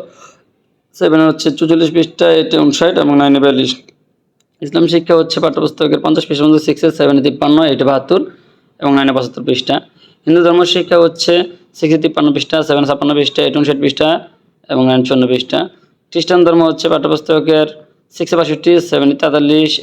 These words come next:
এইটে একচল্লিশ এবং নাইন আটত্রিশ পৃষ্ঠা। বৌদ্ধ ধর্ম শিক্ষা হচ্ছে সিক্সে তিপ্পান্ন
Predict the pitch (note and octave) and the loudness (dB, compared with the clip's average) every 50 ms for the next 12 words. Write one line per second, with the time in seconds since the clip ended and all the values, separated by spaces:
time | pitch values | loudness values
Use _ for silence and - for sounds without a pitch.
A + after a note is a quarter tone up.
0 | D#3 C#3+ B2+ B2 C#3+ C#3 C#3+ - - C#3+ C#3 C#3+ D#3 D#3+ D3+ D3+ C#3 C3 C3 C3 | -2 -2 -2 0 -2 -2 -2 -2 0 2 2 4 2 2 2 0 0 0 2 2
1 | B2+ B2+ B2+ B2+ - C3+ A#2+ B2+ B2+ A#2+ - C3 A#2+ B2 C3 C3 C#3 D3+ D3+ D#3+ | 2 2 0 -2 -4 -8 -6 -6 -6 -4 -2 -2 0 0 0 0 0 2 2 2
2 | D#3 D#3+ D#3 D#3+ E3 D3+ - - E3 E3 E3 - - - - - - - _ _ | 2 0 0 -2 -2 -2 0 -2 -2 -2 -4 -8 -16 -20 -20 -20 -20 -20 _ _
3 | - E3 C#3 D#3+ D#3 E3 D#3 - - - D3+ D3 D3 D3 | -6 -4 -2 0 0 0 -2 -2 -2 -2 0 2 2 2